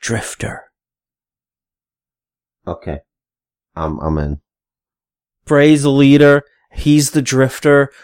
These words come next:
Speaker 1: Like, just drifting along behind him. Maybe not, maybe not following, but maybe following. You know, you know what I'm saying? Like, maybe he's a follower.
Speaker 2: Maybe
Speaker 1: Maybe
Speaker 2: they
Speaker 1: he's
Speaker 2: should get him to learn the, the song, the Bray Wyatt.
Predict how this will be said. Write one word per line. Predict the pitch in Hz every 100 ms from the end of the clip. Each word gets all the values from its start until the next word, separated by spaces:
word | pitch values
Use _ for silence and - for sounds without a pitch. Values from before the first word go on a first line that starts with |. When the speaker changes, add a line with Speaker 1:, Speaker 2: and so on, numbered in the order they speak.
| _ _
Speaker 1:
Like, | 131 120
just | - 135 _
drifting | - 123 139 - - 147
along | 139 139 143 143 147 151 151 143
behind | 127 139 139
him. | 143 135
Maybe | 147 196 226
not, | 240 240 233
maybe | 202 226 254
not | 269 254
following, | 262 254 269 247
but | 165
maybe | 156 185 196
following. | 202 233 185 101 107 _ _ _ _ _ _ _ _ _
You | -
know, | 123 135 170
you | 170
know | 165
what |
I'm | 156
saying? | 170 185
Like, | 170 143 - _ _ _ _ -
maybe | 127 127
he's | 143
a |
follower. | 123 143 139 151 151 165 170 _ _ -
Speaker 2:
Maybe | 113 123 127
Speaker 1:
Maybe | 139
Speaker 2:
they | 143
Speaker 1:
he's | 135
Speaker 2:
should | 123
get | 120 113
him | 123 113
to | 117
learn | 104 107 104 98
the, | 95 90 85 80 - - _ _ _ -
the | 90
song, | - 87 82 76 76 _ _ _ _ _
the |
Bray | 80 78 76
Wyatt. | 76 73 73